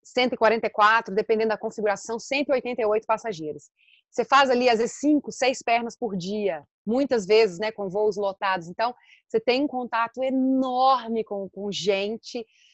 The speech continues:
você aprende muito a ler as pessoas. E, claro, você conhece toda a parte de segurança, evacuação de emergência,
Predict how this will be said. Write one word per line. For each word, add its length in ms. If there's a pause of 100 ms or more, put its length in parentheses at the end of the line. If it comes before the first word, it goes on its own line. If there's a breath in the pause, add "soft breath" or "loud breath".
(140)
você 140
aprende 440
muito 260
a 100
ler 320
as 160
pessoas. 760 (400)
E, 160
claro, 540
você 140
conhece 320
toda 160
a 40
parte 360
de 80
segurança, 1000 (240)
evacuação 600
de 80
emergência, 920